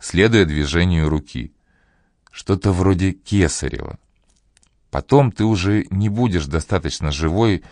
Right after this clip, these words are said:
чтобы увидеть его. Но этот младенец будет очень красив на кресте, уверяю тебя. Твой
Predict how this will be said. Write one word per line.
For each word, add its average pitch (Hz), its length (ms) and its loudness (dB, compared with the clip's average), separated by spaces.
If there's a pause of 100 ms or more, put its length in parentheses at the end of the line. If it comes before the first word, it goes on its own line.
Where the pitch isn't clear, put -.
(120)
чтобы 80 400 -4
увидеть 85 580 -2
его. 67 420 -4 (640)
Но 95 400 2 (300)
этот 95 260 -2
младенец 95 680 2
будет 92 640 -4
очень 104 360 2
красив 90 500 0
на 65 120 -4
кресте, 67 560 -8 (380)
уверяю 80 520 2
тебя. 62 440 -12 (760)
Твой 85 400 2